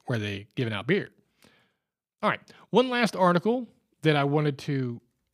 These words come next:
uh, to cover, just because this is one that I've, uh, I've always been kinda fascinated with wolves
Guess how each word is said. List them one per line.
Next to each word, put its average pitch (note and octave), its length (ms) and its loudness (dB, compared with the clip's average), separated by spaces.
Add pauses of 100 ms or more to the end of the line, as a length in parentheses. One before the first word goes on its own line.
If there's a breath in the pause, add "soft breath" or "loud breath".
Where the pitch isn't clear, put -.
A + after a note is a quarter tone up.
(380)
uh, B2+ 160 -4
to B2+ 140 -10
cover, C#3 440 -4
just D3+ 280 -6
because D#3+ 600 -4
this F3+ 280 -8
is E3+ 160 -8
one D#3 400 -6
that A#2 380 -8 (4000)
I've, D3 340 -4
uh, A2 280 -6 (920)
I've D3+ 140 0
always A#3+ 300 0
been F#3 320 0
kinda D3+ 240 -6
fascinated E3 840 -4
with C#3 220 -4
wolves D3+ 580 -6